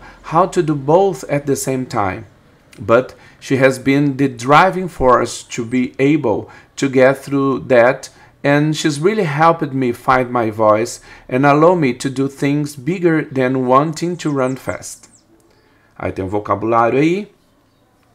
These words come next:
Então, de-, o texto tá falando o seguinte. <clears throat> Essa atleta aí, né, a Allyson Felix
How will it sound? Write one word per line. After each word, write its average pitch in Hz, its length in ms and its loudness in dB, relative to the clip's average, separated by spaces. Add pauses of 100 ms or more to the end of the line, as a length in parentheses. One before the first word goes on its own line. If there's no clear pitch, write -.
(140)
Então, 147 240 0
de-, 170 220 4
o 151 120 -4
texto 156 280 0
tá 170 60 -2
falando 160 200 0
o 151 40 -6
seguinte. 139 400 -4 (220)
<clears throat> - 1000 0
Essa 98 200 -2
atleta 101 400 2
aí, 139 200 0
né, 127 340 -6 (280)
a 104 360 0
Allyson 98 360 0
Felix - 840 -2